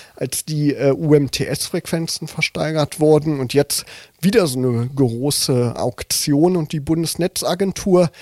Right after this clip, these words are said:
die hat jetzt gesagt, die Auktion, die wird wohl am neunzehnten März in Mainz stattfinden.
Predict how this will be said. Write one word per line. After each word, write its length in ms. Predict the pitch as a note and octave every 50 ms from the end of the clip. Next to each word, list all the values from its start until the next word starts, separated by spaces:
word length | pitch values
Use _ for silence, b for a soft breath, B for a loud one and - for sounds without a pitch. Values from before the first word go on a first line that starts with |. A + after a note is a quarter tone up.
| B B B B B
die 80 | E3 C3+
hat 160 | D3 - -
jetzt 180 | F3 D3+ - -
gesagt, 380 | - D3+ D3 D3 D#3 - -
die 100 | - D3+
Auktion, 560 | - - - - - - - E3+ D#3 D#3+ E3 D#3+
die 140 | D3+ C#3+ C3+
wird 240 | D3 D3 - - -
wohl 100 | D3 -
am 240 | - C#3 C#3 C3+
neunzehnten 720 | C3 C3+ C3+ D3+ D3+ C#3+ - - - C#3+ C3+ - - C3 B2
März 580 | B2+ C3 C#3+ D3 C#3 G#2+ D#2 - - - - -
in 280 | - C#3 C3 B2+ B2+
Mainz 420 | B2 A#2 A#2 C3 D3 D3+ - - -
stattfinden. 840 | - - - E2 - - - - A2 G#2+ G#2+ A2+ A#2+ B2+ C3+ D3